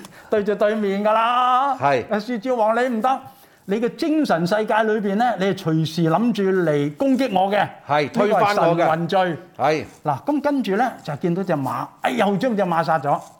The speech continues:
Speaker 2: 點解殺隻馬？
Speaker 1: 喂。
Speaker 2: 馬可以勞-，勞役喎。
Speaker 1: 嗰個獅子王就話：「你睇吓個馬，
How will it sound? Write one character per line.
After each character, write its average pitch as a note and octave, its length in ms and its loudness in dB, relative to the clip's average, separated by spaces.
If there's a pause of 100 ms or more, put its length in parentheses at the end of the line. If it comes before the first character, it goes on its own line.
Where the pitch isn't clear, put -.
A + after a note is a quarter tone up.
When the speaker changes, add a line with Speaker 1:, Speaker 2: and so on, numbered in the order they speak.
(140)
Speaker 2:
點 D3+ 200 -6
解 G3+ 140 2
殺 E3 180 0
隻 D#3 120 -4
馬？ B2 320 0 (220)
Speaker 1:
喂。 C3 140 0
Speaker 2:
馬 E3+ 180 6 (220)
可 F#3+ 60 -6
以 F#3 140 -6
勞-， D3 160 -2 (240)
勞 C3+ 220 0
役 D3 100 0
喎。 D3 80 -6 (560)
Speaker 1:
嗰 E3+ 240 -4
個 F3 120 -4
獅 D#3+ 260 -4
子 E3+ 140 -4
王 A2+ 200 -4
就 B2 120 -10
話： A#2+ 260 -10
「你 G3+ 80 -2
睇 B3+ 60 -2
吓 C#4 160 2
個 A3+ 100 -4
馬， A3+ 400 -6